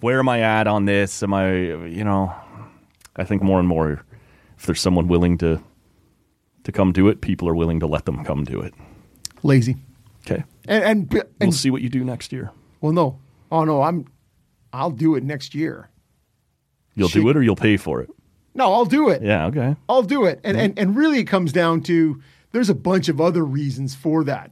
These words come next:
Speaker 2: Not just, you know, I could pay somebody to do it. It's not like I'm, I'm so hard up. But there's a bit of a shake your fist. And so I'm not sure if that's now
Speaker 1: You kids get off my
Speaker 2: This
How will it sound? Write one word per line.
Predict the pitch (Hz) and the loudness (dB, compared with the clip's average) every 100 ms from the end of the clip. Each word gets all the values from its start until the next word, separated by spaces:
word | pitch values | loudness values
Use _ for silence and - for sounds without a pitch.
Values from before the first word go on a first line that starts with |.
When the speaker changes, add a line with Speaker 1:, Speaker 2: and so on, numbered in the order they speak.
| - | -6
Speaker 2:
Not | 165 170 - | -2 -2 0
just, | 165 143 - _ _ _ _ _ _ _ _ _ | -2 -2 -6 _ _ _ _ _ _ _ _ _
you | 202 | -4
know, | 156 143 - - | -2 -4 -8 -4
I | 226 | 0
could | - 202 | 2 2
pay | 151 | 0
somebody | 131 135 120 117 | 0 -2 -2 -4
to | |
do | 113 139 | -4 -6
it. | 170 | -6
It's | - | -6
not | 156 | -4
like | 143 135 | -2 -2
I'm, | 131 120 104 _ _ _ | -4 -6 -12 _ _ _
I'm | 123 | -12
so | 123 151 135 | -6 -2 0
hard | 135 120 | 0 2
up. | 120 - _ _ _ _ _ _ _ _ _ _ _ - | 0 -2 _ _ _ _ _ _ _ _ _ _ _ 0
But | 156 - _ _ _ _ - | 0 -2 _ _ _ _ -6
there's | 165 135 | -2 -2
a | |
bit | 113 233 | 0 0
of | 170 | 0
a | 139 | 2
shake | - 160 156 | 4 4 2
your | |
fist. | 135 175 147 139 - 139 _ - | -2 0 -2 -4 -12 -20 _ -4
And | 135 | -2
so | 135 160 156 147 143 | 2 2 2 2 -2
I'm | 147 139 | -2 -4
not | 170 | -4
sure | - 160 | -2 -2
if | |
that's | 160 156 | -2 -2
now | 151 143 143 | -2 -2 -2
Speaker 1:
You | 180 | -2
kids | 175 214 143 | 0 -2 -2
get | 180 | -2
off | 185 190 185 | -2 -2 -2
my | 180 | -2
Speaker 2:
This | 180 | 0